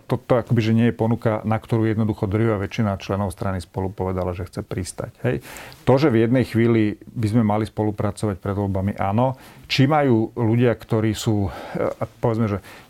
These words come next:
ešte sa vrátim k tým útokom. E, nikto, e, povedzme, že ja alebo ľudia, ktorí, e, kandidovali so mnou, ani jedným slovom nezaútočili celý čas na P S K, pretože všetci vnímame, že sme budúci, e,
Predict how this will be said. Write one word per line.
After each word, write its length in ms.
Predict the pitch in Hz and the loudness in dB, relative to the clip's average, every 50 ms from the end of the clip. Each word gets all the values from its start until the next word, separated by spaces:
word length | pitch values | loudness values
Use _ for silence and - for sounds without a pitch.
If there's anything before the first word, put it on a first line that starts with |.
| - - - | -10 -6 -2
ešte 240 | - 120 - - 120 | -2 -2 0 0 0
sa 80 | 127 | 2
vrátim 320 | 113 113 117 113 - 123 113 | 4 4 2 2 2 0 0
k 160 | - 127 110 | 2 2 2
tým 80 | 101 101 | 2 2
útokom. 360 | - 110 104 - 104 92 95 98 | 0 -2 -2 -2 -2 -2 0 0
E, 60 | 95 95 98 98 - - - - - - - - | 0 0 -2 -4 -6 -10 -20 -20 -20 -12 -2 2
nikto, 560 | 127 127 139 - - - - 151 131 127 123 - - - - - | 4 4 4 2 -4 0 2 4 4 4 2 0 -6 -18 -14 -6
e, 160 | - 110 104 104 | -2 -2 -2 -2
povedzme, 320 | 95 - 107 104 107 117 | -2 -2 -2 0 0 0
že 160 | 98 101 98 | 0 0 -2
ja 240 | 95 95 104 117 120 | 0 0 2 2 0
alebo 320 | - - 110 107 104 104 | 0 0 -2 0 0 0
ľudia, 240 | 101 104 104 107 107 | 0 0 0 0 -2
ktorí, 400 | 95 - - 107 101 104 104 101 | -4 -2 -4 -2 -2 0 -2 -2
e, 60 | - - - - - - - 131 120 110 107 104 - | -4 -6 -8 -12 -12 -10 -6 -4 -2 -2 -2 -4 -4
kandidovali 400 | - 101 101 101 101 104 98 98 | -4 -2 -2 0 0 0 0 -2
so 160 | 87 - 107 | -2 -2 -2
mnou, 240 | 104 107 101 104 101 - - - - - - - - - - - | 0 0 0 -2 -4 -6 -12 -18 -18 -18 -18 -20 -20 -12 -2 2
ani 160 | 117 117 113 | 2 4 4
jedným 240 | 113 120 127 131 113 | 4 4 2 2 0
slovom 320 | - - 110 110 110 101 98 | 2 0 0 0 0 0 0
nezaútočili 640 | 98 98 104 101 101 - - 104 - 107 101 98 | 0 0 0 -2 -2 -4 -6 -6 -4 -2 -2 -4
celý 240 | - - 107 101 95 | -4 -4 -4 -4 -2
čas 160 | 87 107 95 | -2 -2 -2
na 160 | 95 95 90 - | -2 -2 -4 -4
P 160 | - 101 92 | -4 -6 -6
S 80 | - | -6
K, 80 | - 98 | -6 -6
pretože 320 | 95 95 98 - 95 98 | -6 -6 -6 -4 -4 -4
všetci 320 | 90 - - 110 - - 113 | -4 -4 -4 -6 -4 -2 -2
vnímame, 400 | 98 95 95 95 98 98 98 92 | 0 0 0 0 0 -2 -2 -4
že 80 | 98 | -6
sme 160 | 90 98 95 87 | -4 -4 -4 -2
budúci, 480 | 90 98 95 98 92 - - 98 | -2 -2 -2 -4 -6 -4 -6 -6
e, 20 | 90 | -6